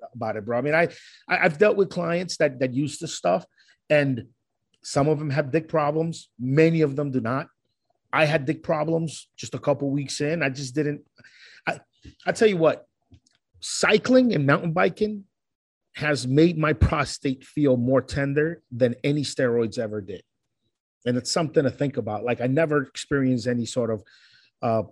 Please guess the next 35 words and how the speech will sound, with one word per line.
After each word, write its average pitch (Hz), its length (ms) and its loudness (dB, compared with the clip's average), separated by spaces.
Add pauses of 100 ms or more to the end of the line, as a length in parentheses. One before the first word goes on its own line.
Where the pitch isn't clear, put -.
(520)
prostate 143 460 -2
issues 113 280 -4
at 113 80 0
all 139 320 2 (140)
with, 120 220 -6 (100)
with 113 480 -6
my 101 120 -8
cycles. 101 520 -10 (560)
But 131 380 2
since 147 240 -4
I 147 40 -4
started 139 480 0 (580)
cycling, 143 580 -2
when 110 100 -6
I 104 40 -8
took 135 220 -4
up, 131 200 -6 (120)
uh, 120 200 -8
mountain 127 280 -4
biking 135 420 -2
a, 107 180 -6
a - 100 -16
few 127 180 -2
years 139 220 2
ago, 107 300 -4 (1160)
now 165 140 2
my 147 120 -2
pro-, 131 280 -6
my 120 100 -4
prostate 110 440 -8
feels 110 260 -4
a 110 60 -4
little 104 300 -6
tender 110 320 -6
sometimes. - 640 -18